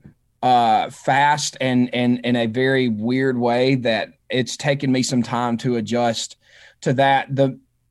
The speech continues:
the money and stuff, it's very true, like, more money, more problems, and that's a real, very real thing. Um, but, like, that stuff is still awesome. And, dude, I like the f-,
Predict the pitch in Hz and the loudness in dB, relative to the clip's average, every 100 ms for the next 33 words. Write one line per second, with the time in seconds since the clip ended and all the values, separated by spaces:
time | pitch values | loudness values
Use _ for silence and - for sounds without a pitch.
0 | _ 156 180 165 185 220 226 220 214 - | _ -4 -2 2 2 4 4 4 2 2
1 | 190 190 190 - - - 143 143 156 175 | 2 4 2 -2 -16 -6 -4 -2 0 2
2 | 160 - 165 160 151 139 143 143 143 139 | 0 0 0 4 4 4 2 2 2 4
3 | 139 135 139 131 127 123 123 131 139 135 | 2 2 2 2 2 0 0 0 0 -2
4 | 127 131 120 123 131 123 131 127 120 123 | 0 0 0 0 0 0 0 -2 -2 -4
5 | 117 113 113 113 117 117 113 113 - _ | -2 -2 -4 -6 -6 -2 -2 -4 -8 _
6 | _ _ _ 139 123 135 131 123 165 190 | _ _ _ 2 2 2 0 0 0 0
7 | - 196 170 156 143 - 151 143 123 110 | 0 2 2 2 -4 -4 0 2 4 2
8 | 113 120 107 110 117 120 110 120 123 117 | -4 -4 -4 -2 -2 -2 -2 0 0 0
9 | - _ 120 123 | -4 _ -8 -8